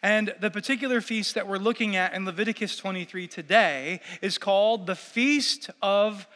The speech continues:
Trumpets. Yes, the Feast of Trumpets. I'm getting a few of these, "Feast of what?" looks from you all. You're reminding me of my four-year-old son, Colt. Uh,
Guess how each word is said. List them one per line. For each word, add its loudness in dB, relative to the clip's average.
Trumpets. -2
Yes, 2
the -6
Feast 0
of -10
Trumpets. -2
I'm -10
getting 2
a 2
few 0
of -4
these, -4
"Feast -6
of -16
what?" -2
looks 0
from -2
you -2
all. 0
You're 2
reminding 6
me 2
of 2
my 4
four-year-old 0
son, -2
Colt. -2
Uh, 2